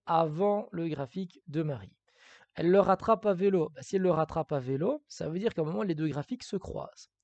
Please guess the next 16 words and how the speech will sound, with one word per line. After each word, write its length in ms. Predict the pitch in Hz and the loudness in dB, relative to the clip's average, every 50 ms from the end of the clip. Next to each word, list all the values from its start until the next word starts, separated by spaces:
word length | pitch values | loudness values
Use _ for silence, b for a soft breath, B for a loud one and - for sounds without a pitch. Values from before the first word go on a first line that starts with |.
| b b b b b b b _ | b b b b b b b _
Aux 140 | - 185 185 | 6 6 6
trois 240 | - 165 170 208 202 | 6 6 4 2 2
quarts 260 | 202 254 247 247 226 | 4 4 2 2 2
du 100 | 208 233 | 0 -4
chemin, 320 | 208 - 202 185 147 - 147 | -6 -4 -4 -4 -4 -4 -8
bon, 140 | 165 123 131 147 | -12 -12 -6 -4
on 20 | |
a 60 | 180 | -2
une 100 | 185 170 | -2 -2
indication 480 | 156 151 151 143 - 147 - 214 226 196 | -2 -4 -4 -6 -6 -4 -2 0 0 2
de 240 | 165 160 170 - - - | 2 0 -2 -2 -4 -4
où 140 | 240 247 233 | -4 -4 -4
c'est 220 | - - 208 214 | -2 -2 -2 -2
censé 360 | 214 - - - 147 - 220 | -2 -4 -8 -10 -10 -10 -10
se 80 | 202 - | -12 -10
croiser. 420 | - 196 175 156 139 123 - - | -8 -8 -8 -8 -8 -12 -18 -20